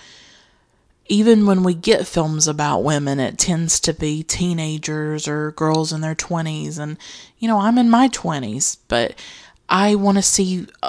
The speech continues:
I wanna see a fuller, fuller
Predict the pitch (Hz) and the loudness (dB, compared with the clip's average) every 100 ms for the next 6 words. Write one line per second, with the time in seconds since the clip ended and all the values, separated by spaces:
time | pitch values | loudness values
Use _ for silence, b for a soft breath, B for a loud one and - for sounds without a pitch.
0 | - - 175 196 202 190 - 175 160 - | -8 -2 2 4 4 2 0 -2 -2 -2
1 | 165 170 170 165 156 107 - - - 175 | 0 2 2 2 0 -2 -8 -14 -2 2
2 | 175 170 165 | 4 2 0